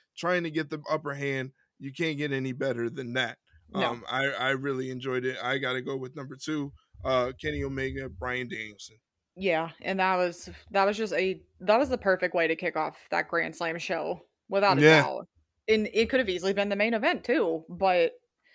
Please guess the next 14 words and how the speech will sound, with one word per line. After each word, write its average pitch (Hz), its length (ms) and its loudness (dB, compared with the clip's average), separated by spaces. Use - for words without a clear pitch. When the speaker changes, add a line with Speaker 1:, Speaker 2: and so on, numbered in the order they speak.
Speaker 2:
for - 60 -2
them 247 160 4
to 349 60 -2
just 349 200 -2
go 214 180 6
out 220 220 2
there 160 460 2
and 170 120 -6
just 175 180 -12
blow 190 220 0
that 220 180 0
crowd 175 240 4
away 156 520 -2
was 160 560 -2